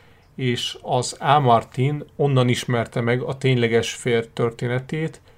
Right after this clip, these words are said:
családját és a falubeliek nevét.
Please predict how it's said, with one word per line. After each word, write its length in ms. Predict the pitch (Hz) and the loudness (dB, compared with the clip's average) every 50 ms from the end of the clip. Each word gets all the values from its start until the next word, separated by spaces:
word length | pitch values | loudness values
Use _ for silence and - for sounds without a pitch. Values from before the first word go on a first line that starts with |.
| - - _ _ _ | -20 -20 _ _ _
családját 840 | - - 120 117 117 117 127 131 127 143 147 156 156 139 131 - - - - - - | -4 0 2 2 4 4 2 2 0 0 2 2 0 -2 -4 -10 -20 -20 -20 -16 -10
és 180 | - 135 - - | -8 -4 -2 -2
a 60 | 120 | -2
falubeliek 880 | - - 123 110 110 107 104 113 110 110 110 107 107 - - - - _ | 0 0 0 0 0 -2 -4 -2 -2 -2 -2 -4 -6 -8 -12 -20 -20 _
nevét. 520 | - 127 - - - - - 131 131 - | -10 -10 -10 -8 -10 -12 -14 -14 -16 -18